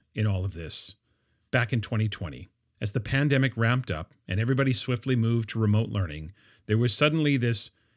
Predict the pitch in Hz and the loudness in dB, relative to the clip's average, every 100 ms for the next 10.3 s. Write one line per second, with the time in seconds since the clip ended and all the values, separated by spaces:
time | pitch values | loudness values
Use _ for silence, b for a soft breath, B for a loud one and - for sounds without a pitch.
0 | _ - - 147 156 151 131 - 147 - | _ -20 -2 4 6 6 2 -4 -6 -4
1 | - 123 117 110 104 104 - 107 - 95 | -2 2 4 4 4 2 -2 -4 -4 -8
2 | - 117 101 76 - 104 151 170 - 147 | -2 -2 -2 -8 -8 -4 -2 -2 -2 -2
3 | 127 101 78 69 65 - b b b b | -2 -2 -6 -10 -16 -20 b b b b
4 | b 104 104 156 180 202 - 139 135 117 | b 0 4 4 4 2 -2 -2 0 0
5 | 120 120 82 76 85 104 - - 151 - | 0 0 -2 -6 -10 -12 -12 -4 -4 -2
6 | 135 131 - 98 87 - 110 135 143 139 | 0 0 -2 -6 -6 -4 -2 0 0 -2
7 | - 127 117 - 117 120 - 123 - 120 | -2 -2 -2 -2 -4 -6 -4 -6 -2 -2
8 | 117 107 107 123 - 107 101 113 107 104 | 0 0 -2 -2 -2 -2 0 0 0 0
9 | 92 110 107 98 101 85 98 85 78 69 | -2 -2 -2 -2 -4 -4 -8 -8 -10 -12
10 | 62 53 - | -12 -12 -14